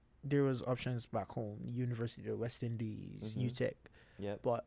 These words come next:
Speaker 1: at the same time, I wanted to play ball.
Speaker 2: Exactly.
Speaker 1: And you can't play ball.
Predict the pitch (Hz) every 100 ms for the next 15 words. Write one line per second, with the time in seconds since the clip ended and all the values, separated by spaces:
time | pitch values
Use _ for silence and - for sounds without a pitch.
0 | - 131 131 123 143 127 127 120 113 117
1 | 117 - - 131 131 127 120 139 107 -
2 | 175 143 127 127 120 156 151 147 135 131
3 | 131 127